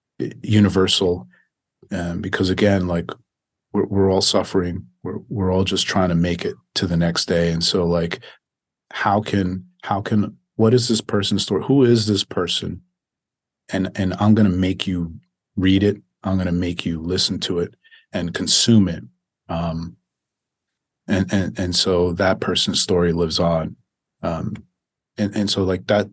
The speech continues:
that's how I approach things. And it's, it's, again, it's all about healing,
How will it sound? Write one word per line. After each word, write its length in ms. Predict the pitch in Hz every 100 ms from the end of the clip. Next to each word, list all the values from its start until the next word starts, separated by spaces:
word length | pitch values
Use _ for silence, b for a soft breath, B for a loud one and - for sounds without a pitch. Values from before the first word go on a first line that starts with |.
| -
that's 180 | 110 -
how 180 | 104
I 120 | 90 87
approach 380 | 87 92 85
things. 240 | - 87 87
And 120 | 92
it's, 160 | 90 - B B _ _ -
it's, 280 | 107 123 - _ _ _ -
again, 220 | 117 123
it's 140 | 113 123
all 100 | 123
about 260 | 120 107
healing, 380 | - 113 113 123